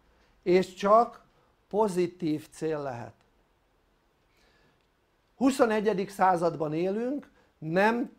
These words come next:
tervezhet olyan célokkal, mint a huszadik században. Teljesen más energiák működnek. Az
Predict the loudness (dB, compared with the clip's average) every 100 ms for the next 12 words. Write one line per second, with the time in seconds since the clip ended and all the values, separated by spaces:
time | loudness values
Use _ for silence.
0 | _ 2 6 6 4 0 0 -6 -10 -8
1 | -4 -2 -2 -4 -6 -4 -4 -4 -8 -6
2 | -2 -2 -4 -8 -6 -8 -8 -10 -10 -12
3 | -14 -18 -18 -16 -18 -20 -20 -20 -20 _
4 | _ _ _ _ _ _ _ _ _ _
5 | _ _ _ 4 6 4 0 2 2 0
6 | -4 -2 -2 0 0 0 -4 -8 -6 -8
7 | -6 -10 -10 _ _ _ _ _ _ _
8 | _ _ _ _ _ _ _ _ _ _
9 | _ _ _ _ -6 -2 0 0